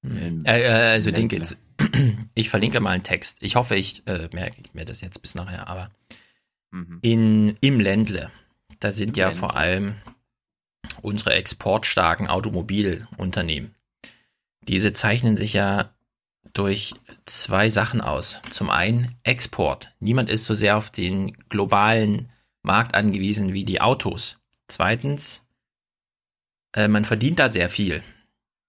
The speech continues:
Speaker 1: Und das größte Problem, was man jetzt derzeit hat, sind, äh, rechte Listen aus den Betriebsratswahlen, die jetzt demnächst, äh, anstehen, äh, fernzuhalten. Also rein logisch betrachtet, so rational irgendwie, ja, passt das alles nicht mehr zusammen.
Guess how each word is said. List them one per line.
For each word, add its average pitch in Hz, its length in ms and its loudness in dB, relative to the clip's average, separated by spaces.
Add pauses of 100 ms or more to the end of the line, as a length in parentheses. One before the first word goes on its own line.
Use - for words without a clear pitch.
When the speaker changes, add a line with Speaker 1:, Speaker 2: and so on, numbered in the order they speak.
(800)
Speaker 1:
Und 104 140 2
das 107 140 2
größte 120 280 0
Problem, 123 360 2
was 113 140 2
man 104 120 2
jetzt 98 160 -2
derzeit 98 320 2
hat, - 240 0
sind, 101 480 -2
äh, 92 420 2
rechte 117 280 0
Listen 107 360 0
aus 85 120 -2
den 98 140 0
Betriebsratswahlen, 95 840 0
die 95 80 0
jetzt - 260 -2
demnächst, 92 400 0
äh, - 280 0
anstehen, 87 560 -2
äh, 90 180 -2
fernzuhalten. 101 760 -2 (1160)
Also 101 240 -2 (1160)
rein 151 320 2
logisch 160 440 2
betrachtet, 95 520 -2
so 107 80 0
rational 123 640 2
irgendwie, 95 300 -2
ja, 113 260 -2
passt - 320 -4
das 123 240 -2
alles 139 400 -2
nicht 135 340 0
mehr 107 220 0
zusammen. 92 360 -4